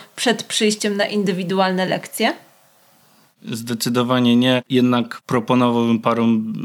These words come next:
Speaker 2: przyjść na, na, na taki kurs grupowy. Z tego względu, tak jak powiedziałem wcześniej, że na takich zajęciach, na kursie online często nie są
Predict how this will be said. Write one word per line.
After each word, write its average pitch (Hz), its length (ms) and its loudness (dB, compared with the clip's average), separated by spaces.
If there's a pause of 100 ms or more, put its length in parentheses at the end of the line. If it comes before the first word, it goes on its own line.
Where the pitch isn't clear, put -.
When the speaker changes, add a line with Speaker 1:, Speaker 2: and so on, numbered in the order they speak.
(160)
Speaker 2:
przyjść 117 280 -4
na, 113 260 2
na, 113 240 0
na 113 160 0
taki 110 320 -6
kurs 113 260 -2
grupowy. 120 600 0
Z - 100 -14
tego 139 200 0
względu, 135 640 0
tak 120 180 -6
jak 120 100 -6
powiedziałem 123 480 2
wcześniej, 120 480 0
że 113 260 0
na 113 140 0
takich 113 340 -6
zajęciach, 117 580 -2
na 117 140 -2
kursie 123 420 -4
online 120 460 2
często 123 360 0
nie 123 120 4
są 113 500 0